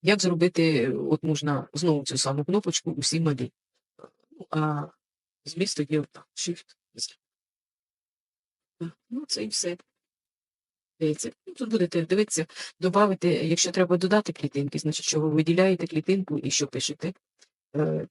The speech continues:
так, вставити, вставити рядки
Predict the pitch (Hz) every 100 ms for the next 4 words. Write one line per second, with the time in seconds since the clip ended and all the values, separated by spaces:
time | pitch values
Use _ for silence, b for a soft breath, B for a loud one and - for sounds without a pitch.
0 | _ 165 143 135 - _ _ _ _ _
1 | _ - - - 170 180 214 226 233 -
2 | - - - - 156 156 170 180 190 175
3 | 156 - - 165